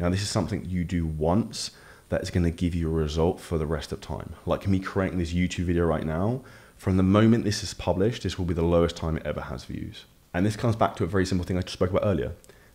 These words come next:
the input-output equation. What inputs do you put into your business that create outputs in terms of clients and money for you? When you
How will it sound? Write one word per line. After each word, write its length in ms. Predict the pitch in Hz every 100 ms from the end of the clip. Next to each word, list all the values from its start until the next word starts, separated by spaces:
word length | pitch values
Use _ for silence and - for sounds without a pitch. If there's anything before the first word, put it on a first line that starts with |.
| -
the 120 | 98
input-output 760 | - 92 82 - 85 92 -
equation. 540 | - - 55 - - - - - _ -
What 300 | 92 - -
inputs 460 | 123 131 104 -
do 80 | -
you 40 | 85
put 120 | 85
into 100 | 87
your 80 | 80
business 500 | 85 85 110 113 -
that 140 | 82 -
create 280 | 85 80
outputs 520 | - 76 - 82 - 82
in 60 |
terms 200 | 80 76
of 60 | 85
clients 340 | - 76 -
and 80 | 95
money 200 | 113 90
for 120 | -
you? 220 | - - - - - - -
When 180 | - 101
you 180 | 98